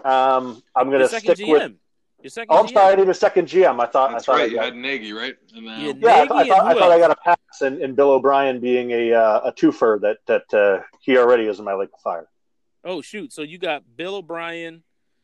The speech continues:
Speaker 2: who was
Speaker 1: And
Speaker 2: in your
Speaker 1: Nagy.
Speaker 2: lake, and
Speaker 1: And,
Speaker 2: now
Speaker 1: and,
Speaker 2: he's,
Speaker 1: and,
Speaker 2: and now he's
Speaker 1: yeah.
Speaker 2: burned, burnt
Speaker 1: Yeah.
Speaker 2: like, uh, venereal disease, and then you have
Speaker 3: Hmm.
Speaker 2: your coach. You're spinning
Speaker 1: Poet.
Speaker 2: around to your coach.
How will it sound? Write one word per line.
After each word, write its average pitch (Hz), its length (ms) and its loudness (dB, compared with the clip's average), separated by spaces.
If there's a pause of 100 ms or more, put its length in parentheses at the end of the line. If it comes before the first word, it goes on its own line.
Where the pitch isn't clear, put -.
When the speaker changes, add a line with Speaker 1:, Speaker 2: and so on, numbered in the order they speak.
(140)
Speaker 2:
who 156 120 -18
was 143 140 -10
Speaker 1:
And 131 100 -4
Speaker 2:
in 120 60 -10
your - 100 -2
Speaker 1:
Nagy. - 80 -4
Speaker 2:
lake, 147 380 -8
and 139 80 -4
Speaker 1:
And, 139 100 -6
Speaker 2:
now 151 220 0
Speaker 1:
and, 151 160 2
Speaker 2:
he's, 147 380 -4
Speaker 1:
and, - 100 -20
Speaker 2:
and 135 120 -12
now 156 220 -4
he's 160 200 -6
Speaker 1:
yeah. - 120 -14
Speaker 2:
burned, 151 680 -4 (280)
burnt 110 380 -6
Speaker 1:
Yeah. - 60 -14
Speaker 2:
like, 135 300 -8
uh, 127 460 -8 (1400)
venereal 131 520 -4
disease, 123 600 -12
and 156 200 -12
then 160 160 -8
you 175 160 -14
have 160 440 -4
Speaker 3:
Hmm. 131 140 -14
Speaker 2:
your 147 160 -6
coach. - 680 -4 (180)
You're 139 200 -12
spinning 185 360 -12
Speaker 1:
Poet. 135 180 4
Speaker 2:
around 170 180 -8
to 185 80 -18
your 160 160 -12 (140)
coach. 202 520 -10